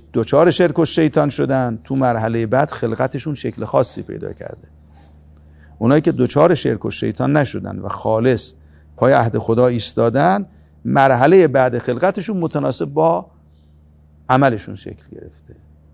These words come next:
تو این عالم هم همینطوره. آدم احساس می‌کنه هر مرحله‌ای که آدم یه امتحانی پس می‌ده، یه طینتی برش زده می‌شه، یه خلقتی برش درست می‌شه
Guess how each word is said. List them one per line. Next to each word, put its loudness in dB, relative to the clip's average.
تو -6
این 0
عالم 2
هم -2
همینطوره. 0
آدم 0
احساس -2
می‌کنه -4
هر -2
مرحله‌ای 4
که 0
آدم 0
یه -2
امتحانی -2
پس -2
می‌ده، 0
یه 2
طینتی -2
برش -4
زده -10
می‌شه، -16
یه 0
خلقتی 2
برش 2
درست -6
می‌شه -14